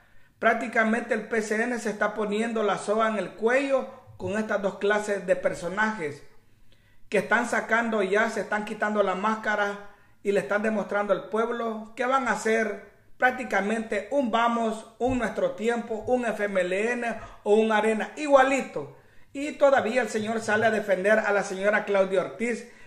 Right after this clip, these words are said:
que dice que mala onda, que co-, lo que le han hecho a ella, que no se vale, que aquí, que allá. Ustedes ya vieron cómo el maestro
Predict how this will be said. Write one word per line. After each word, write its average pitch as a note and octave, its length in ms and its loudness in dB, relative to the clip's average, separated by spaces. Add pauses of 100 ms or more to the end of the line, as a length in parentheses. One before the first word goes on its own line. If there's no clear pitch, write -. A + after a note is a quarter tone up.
(100)
que F#3+ 120 2
dice G#3+ 300 0
que G3 120 -2
mala F3+ 380 0
onda, A3 680 0
que F#3+ 160 0
co-, F#3+ 180 4
lo G3 180 6
que F#3+ 100 2
le F#3 100 2
han F3 160 0
hecho F#3+ 320 0
a D3+ 140 -2
ella, A3+ 480 -2
que F#3+ 80 0
no F3+ 140 -4
se E3 180 -6
vale, G#3+ 440 2
que G3+ 80 -4
aquí, F#3 200 -8
que F#3 140 -2
allá. G#3+ 280 0
Ustedes G3 600 4
ya F3 120 2
vieron G3 360 4 (240)
cómo F#3+ 220 4
el F3+ 60 -2
maestro F#3+ 640 0